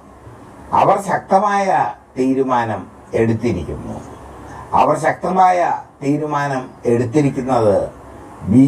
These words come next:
ജെ പിക്ക് എതിരായാണ്. ഇക്കാര്യം പുറത്തുവിട്ടത് എ ബി പി സീ വോട്ടർ സർവേയാണ്. എ ബി പി സീ വോട്ടർ സർവേ പറയുന്നത് മഹാരാഷ്ട്രയിൽ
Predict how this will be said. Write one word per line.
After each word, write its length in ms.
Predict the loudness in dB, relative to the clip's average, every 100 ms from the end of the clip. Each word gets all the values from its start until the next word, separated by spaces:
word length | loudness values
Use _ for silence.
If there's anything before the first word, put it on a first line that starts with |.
| 6
ജെ 140 | 2 0
പിക്ക് 320 | -8 -2 -4 -4 -10 2 2
എതിരായാണ്. 720 | 4 4 4 2 -4 -12 -16 -18 -20 -20 -20 -20 -20 -18 -2 0
ഇക്കാര്യം 560 | 2 4 4 2 -2 -6 -4
പുറത്തുവിട്ടത് 800 | -2 -2 -2 -2 -2 0 0 -2 -6 -12 -20 -20 -20 -4 2 4
എ 40 | 4 4
ബി 120 | 2 0 -2
പി 140 | -2 -2 -8 -20 -20 -4
സീ 160 | 2 2 0 -8 -2
വോട്ടർ 440 | 2 2 2 0 0 -8 -20 -20 -6
സർവേയാണ്. 640 | 0 0 0 -4 -6 -8 -14 -20 -20 -20 -20 -20 -20 -20 -4 2 4
എ 40 | 4
ബി 100 | 2 0 0
പി 120 | -2 -2 -12 -20 -4
സീ 160 | 0 0 0 0
വോട്ടർ 400 | 2 2 -2 -4 -4
സർവേ 360 | -2 0 -2 -4 -8 -12 -2
പറയുന്നത് 720 | 0 0 0 -2 -4 -6 -8 -10 -16 -20 -20 -20 -20 -6 0
മഹാരാഷ്ട്രയിൽ 960 | 2 4 4 2 0 -2 -6 -8 -6